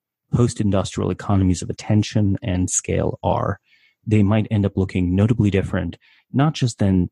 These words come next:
the United States, but notably different from China, which is often set up as this, you know, future alternative to the U S. And certainly, you know, seems to have some, some strong advantages over the U S.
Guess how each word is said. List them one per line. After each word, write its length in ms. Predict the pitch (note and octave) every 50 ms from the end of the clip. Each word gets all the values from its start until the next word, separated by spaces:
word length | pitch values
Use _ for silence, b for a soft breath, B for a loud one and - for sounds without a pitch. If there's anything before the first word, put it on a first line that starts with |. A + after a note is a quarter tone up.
| _ _ -
the 100 | - G2
United 320 | F#2 F2+ E2+ E2 F2 -
States, 340 | - - D#3+ C3 A2 F#2+ -
but 180 | - - G2
notably 340 | G#2 G#2+ A2 G2+ F#2+ G2 F#2
different 380 | F2 F#2 F2+ - - F#2 F2 -
from 160 | - F#2 F2+
China, 420 | - - - C3 B2 A2+ G2 F#2
which 180 | F#2 E2+ - -
is 60 | G2
often 280 | F#2 F2+ F2+ - - F2+
set 220 | - - G2 F#2+
up 140 | F#2 F2 -
as 140 | - F#2 -
this, 320 | - F#2 F#2 - - - b b b b b b _
you 120 | - G2+
know, 80 | F#2 F2
future 580 | - - - A#2 G#2+ - - - G2 - -
alternative 640 | F2+ F2 F2+ - - - C#3 C3+ A#2+ G2+ - - - -
to 80 | -
the 100 | G2+ G2
U 160 | F2+ - - G1+
S. 280 | - - - - - - _ _ _ _ _ _ _ -
And 180 | A2+ A2 G#2+ -
certainly, 480 | - C3 C3 - B2 G#2 G2+ F#2+ F2+ -
you 80 | G#2 G2
know, 140 | F#2 F2
seems 280 | F2 - - A#2+ A2+ G#2+
to 80 | - G2+
have 180 | G2 F2 -
some, 300 | - - F#2 F2+ G2 B2
some 180 | - - - G#2
strong 320 | - - - G2 F#2 F#2
advantages 580 | F2 E2 F#2 F#2 F2+ F2+ - - A#2 A2 G2+ -
over 140 | F2 F2+ F#2+
the 140 | G2 F#2
U 160 | - - E2 -
S. 260 | - - - -